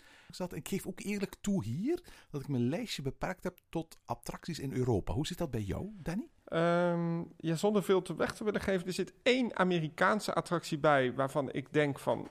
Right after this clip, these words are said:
Speaker 2: als ik die noem, dat we echt wel, misschien dat ik zelfs met jou daar een flinke discussie over krijg.
Speaker 1: Alright.
Speaker 2: Ehm, en er zit een attractie bij in een Disneypark wat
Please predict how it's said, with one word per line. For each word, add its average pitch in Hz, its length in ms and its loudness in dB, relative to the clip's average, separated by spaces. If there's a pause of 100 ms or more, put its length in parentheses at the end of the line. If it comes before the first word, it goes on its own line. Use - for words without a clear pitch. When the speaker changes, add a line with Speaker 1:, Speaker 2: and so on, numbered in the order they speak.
Speaker 2:
als 147 160 -2
ik 131 120 -4
die 202 120 4
noem, 151 260 6
dat 139 140 2
we - 140 -2
echt - 200 2
wel, 156 380 2 (360)
misschien 180 280 -2
dat 165 120 2
ik 151 80 -2
zelfs 147 200 4
met 131 140 2
jou 180 200 8
daar 240 100 2
een 214 80 0
flinke 208 260 -2
discussie 190 420 -2
over 180 180 -2
krijg. 202 380 -2 (300)
Speaker 1:
Alright. 110 260 0
Speaker 2:
Ehm, 151 340 4 (220)
en 180 120 0
er 196 60 -2
zit 196 140 0
een 185 140 -2
attractie 190 560 -2
bij 170 340 6
in 170 220 0
een 156 380 0
Disneypark 151 680 4
wat 143 280 2